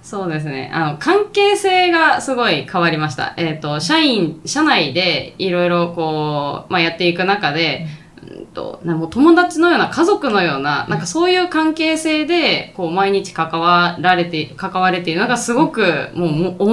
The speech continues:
Speaker 1: お-、一番違いだと思います。
Speaker 2: へー、家族のような。
Speaker 1: はい。
Speaker 2: あ、それはやっぱり純ちゃん、そのあたりは、なんだろう、心がけているというか、そういうやっぱり会社を作りたいという思いが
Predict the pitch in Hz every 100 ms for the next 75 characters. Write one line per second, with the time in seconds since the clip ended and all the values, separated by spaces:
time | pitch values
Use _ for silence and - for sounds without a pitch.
0 | 220 214 - 190 196 175 170 - - -
1 | 208 175 160 151 135 170 147 131 147 143
2 | 135 131 139 - - - - - - -
3 | - - - 165 - 196 185 202 208 -
4 | - 262 - 214 170 175 180 165 139 135
5 | - 202 185 147 - - - - 165 -
6 | 185 226 254 247 220 214 - 214 247 185
7 | 156 - - - - 220 233 233 208 175
8 | 160 147 - - - 170 165 151 117 -
9 | 185 214 220 226 170 160 156 147 151 151
10 | 151 208 214 202 190 202 - 170 156 -
11 | 220 202 220 214 165 170 147 143